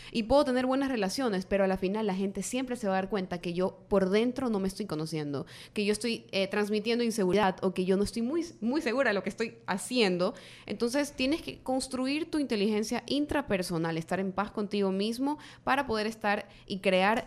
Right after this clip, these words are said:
eh, relaciones armónicas. Y vamos a leer un comentario de Gerardo, Gerardo Andrés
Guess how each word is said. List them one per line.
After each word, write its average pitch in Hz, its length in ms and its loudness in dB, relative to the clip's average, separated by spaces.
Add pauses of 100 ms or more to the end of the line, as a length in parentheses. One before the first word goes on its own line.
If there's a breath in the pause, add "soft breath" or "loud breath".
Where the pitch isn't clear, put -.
(120)
eh, 190 140 6
relaciones 202 600 2
armónicas. 175 960 0 (240 loud breath)
Y 269 160 -2
vamos 302 180 -2
a 254 60 0
leer 226 160 2
un 247 80 0
comentario 214 460 4
de 233 80 0
Gerardo, 190 440 2
Gerardo 196 460 4
Andrés 208 460 2